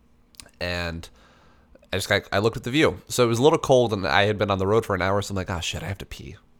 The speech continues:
Like, this is not good. This is not what you wanna have." And there was not one of those bathrooms nearby, which sucked.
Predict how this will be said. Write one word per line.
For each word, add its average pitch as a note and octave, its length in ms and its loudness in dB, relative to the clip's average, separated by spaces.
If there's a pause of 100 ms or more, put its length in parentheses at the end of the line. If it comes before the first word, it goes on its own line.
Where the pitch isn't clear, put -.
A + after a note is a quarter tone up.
(120)
Like, G2 140 -18 (200)
this G2+ 160 -10
is F2 100 -12
not C2 160 -12
good. E2+ 100 -8
This - 120 -6
is A2+ 60 -4
not E2+ 180 2
what E2+ 80 -2
you D2+ 100 -6
wanna - 180 -10
have." - 240 -10 (220)
And G2+ 80 -6
there G#2 80 2
was G#2 100 -2
not A#2+ 180 8
one G#2+ 120 4
of G2+ 80 0
those F#2 200 0
bathrooms F2 500 0
nearby, D2 300 -4
which - 120 -12
sucked. - 360 -10